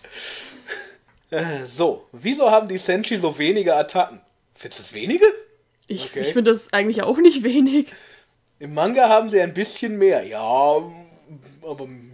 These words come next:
Speaker 1: ja, gut, wenn du die ganzen, also wenn du zum Beispiel sowas wie, ähm, f-, f-, wie heißt es, Fire Soul, äh,
Speaker 2: Bird?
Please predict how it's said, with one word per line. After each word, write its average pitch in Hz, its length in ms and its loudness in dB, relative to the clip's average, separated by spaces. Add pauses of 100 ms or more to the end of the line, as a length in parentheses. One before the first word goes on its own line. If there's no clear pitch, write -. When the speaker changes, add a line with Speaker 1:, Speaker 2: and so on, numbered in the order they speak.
(140)
Speaker 1:
ja, 131 180 -4
gut, 156 280 -6
wenn 160 120 -2
du 156 60 -8
die 156 120 -12
ganzen, 156 560 -4 (300)
also 147 200 -6
wenn 151 140 0
du 160 80 0
zum 160 200 -2
Beispiel 160 320 -4
sowas 151 400 -2
wie, 151 420 -8
ähm, 131 680 -6 (300)
f-, - 380 -20
f-, - 340 -20
wie 127 100 -8
heißt 151 140 -6
es, 147 100 -16
Fire 143 400 -4
Soul, 135 1500 -4
äh, - 240 -16
Speaker 2:
Bird? 220 600 -8